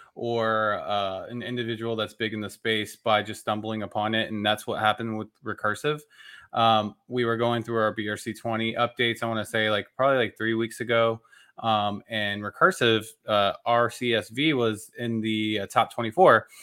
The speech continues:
and we were like, "What is this?" You know, and I kinda ignored it at first 'cause, you know, like, sometimes people just try to p-, launch something for,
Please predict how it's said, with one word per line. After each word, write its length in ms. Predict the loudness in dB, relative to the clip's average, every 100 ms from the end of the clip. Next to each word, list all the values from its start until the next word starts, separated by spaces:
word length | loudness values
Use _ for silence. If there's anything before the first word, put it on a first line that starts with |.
| -20 _ -6
and 140 | -2
we 60 | 0
were 140 | 2
like, 220 | 4 2 2
"What 100 | 0
is 160 | 0
this?" 400 | 2 2 2 -2
You 80 | -2
know, 220 | 0 2
and 80 | 4
I 80 | 4
kinda 360 | 6 6 6 4
ignored 340 | 0 -2 0
it 120 | 2
at 140 | 0 0
first 240 | -4 -4
'cause, 160 | -6 -6
you 120 | -4
know, 160 | -2 -2
like, 180 | -4
sometimes 460 | -6 -8 0 0 0
people 260 | -6 -6 -8
just 380 | -8 -12 -14 _ _
try 180 | -2 0
to 240 | 2 -2 -4 _ _ _ _
p-, 100 | -12
launch 340 | -2 2 2 2
something 540 | -2 0 0 0 -2
for, 460 | -2 0 0 -2